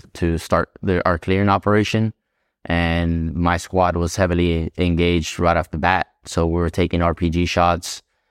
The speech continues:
and I heard extensive rates of fire coming from other streets. So as a squad leader,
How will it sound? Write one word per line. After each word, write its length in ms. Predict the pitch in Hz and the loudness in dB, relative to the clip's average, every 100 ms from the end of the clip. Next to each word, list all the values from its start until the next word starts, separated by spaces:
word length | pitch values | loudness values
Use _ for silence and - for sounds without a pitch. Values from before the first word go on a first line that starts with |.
| _ | _
and 120 | - 78 | -2 0
I 60 | |
heard 240 | 80 90 82 | 0 0 0
extensive 480 | - - 87 - - | -4 -2 -2 -2 -2
rates 220 | 85 - | -2 -2
of 100 | - | -2
fire 280 | 82 80 80 | 0 0 0
coming 280 | 92 82 | 0 0
from 200 | 78 82 | -2 -2
other 160 | 87 85 | 0 0
streets. 440 | - 95 90 82 | -2 0 0 0
So 400 | - 85 80 78 - | -2 0 0 0 -2
as 160 | 82 | -2
a 40 | 76 | -2
squad 340 | - 107 110 | 0 2 2
leader, 340 | 92 90 87 | 2 0 -2